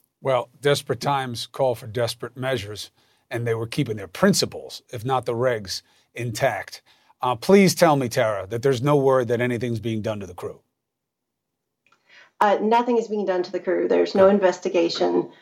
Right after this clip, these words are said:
Speaker 2: Um, in my follow-ups, uh,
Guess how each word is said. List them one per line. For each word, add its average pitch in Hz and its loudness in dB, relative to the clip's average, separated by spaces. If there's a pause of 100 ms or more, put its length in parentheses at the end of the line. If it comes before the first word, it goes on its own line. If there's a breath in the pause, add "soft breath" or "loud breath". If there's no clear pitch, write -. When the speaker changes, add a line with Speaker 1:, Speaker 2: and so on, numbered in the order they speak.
(280 loud breath)
Speaker 2:
Um, 175 8
in 202 2
my 175 6
follow-ups, 196 4
uh, 165 4